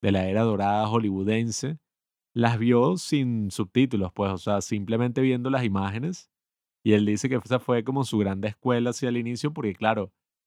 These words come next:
él veía todo esto que pasaba y un poco como lo que hablamos del teatro al principio, él entendía la historia, no por los diálogos o por los subtítulos en coreano que no estaban, sino por el lenguaje cinematográfico, por la forma en que enfocaban a una persona y él sabía que ese era el villano,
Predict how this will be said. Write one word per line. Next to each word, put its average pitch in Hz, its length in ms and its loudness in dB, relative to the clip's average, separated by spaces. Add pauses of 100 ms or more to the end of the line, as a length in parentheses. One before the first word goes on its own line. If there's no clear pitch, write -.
(220)
él 107 180 2
veía 123 420 4
todo 127 280 -2
esto 123 200 -4
que 139 100 -4
pasaba 123 560 0
y 113 120 -6
un 104 120 -4
poco 110 240 -4
como 135 160 -2
lo 104 100 2
que 95 100 -6
hablamos 98 280 -4
del 127 120 -4
teatro 101 300 -4
al 123 80 -4
principio, 120 520 -2 (100)
él 104 160 -2
entendía 110 580 -2
la 120 100 0
historia, 107 520 -4 (600)
no 107 360 2
por 135 200 0
los 139 180 -2
diálogos 110 840 2
o 95 140 -2
por 95 440 -6
los 95 160 -6
subtítulos 113 720 -2
en 95 480 -10
coreano 98 520 -4
que 120 100 -8
no 101 60 -8
estaban, 110 560 0 (680)
sino 131 340 2
por 120 160 2
el 117 100 2
lenguaje 110 440 0
cinematográfico, 101 960 -2
por 98 240 -6
la 95 100 -4
forma 107 400 -2
en 113 80 -8
que 123 60 -6
enfocaban 101 600 -4
a 110 80 -2
una 98 220 -8
persona 107 480 -4
y - 40 0
él 95 100 -6
sabía 107 420 0
que - 80 -6
ese - 140 -4
era 107 60 -4
el 104 80 -4
villano, 95 520 -4